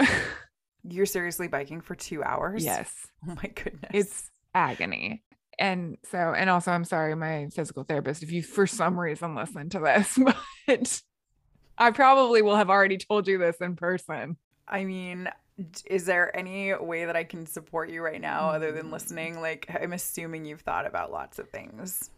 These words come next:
Speaker 2: Uh, and also, listeners, if anybody's listening and is like,
Speaker 1: <laughs>
Speaker 2: "I know a thing."
Speaker 1: Yeah,
Speaker 2: Write,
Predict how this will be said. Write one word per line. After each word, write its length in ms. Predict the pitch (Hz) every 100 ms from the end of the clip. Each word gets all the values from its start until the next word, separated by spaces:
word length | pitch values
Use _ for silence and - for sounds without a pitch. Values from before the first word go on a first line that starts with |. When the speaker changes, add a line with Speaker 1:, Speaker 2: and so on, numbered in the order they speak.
| _ -
Speaker 2:
Uh, 120 | 165 -
and 160 | 190
also, 320 | 180 185 180 170
listeners, 500 | 170 - 175 151 151
if 100 | 165
anybody's 440 | 160 156 156 151
listening 380 | 156 156 160 151
and 80 | 147
is 100 | 151
like, 300 | 147 139 -
Speaker 1:
<laughs> 40 | -
Speaker 2:
"I 220 | 262 269
know 260 | 277 262 247
a 80 |
thing." 680 | 240 - 254 214 180 156 185 - -
Speaker 1:
Yeah, 380 | 220 226 196
Speaker 2:
Write, 60 | 156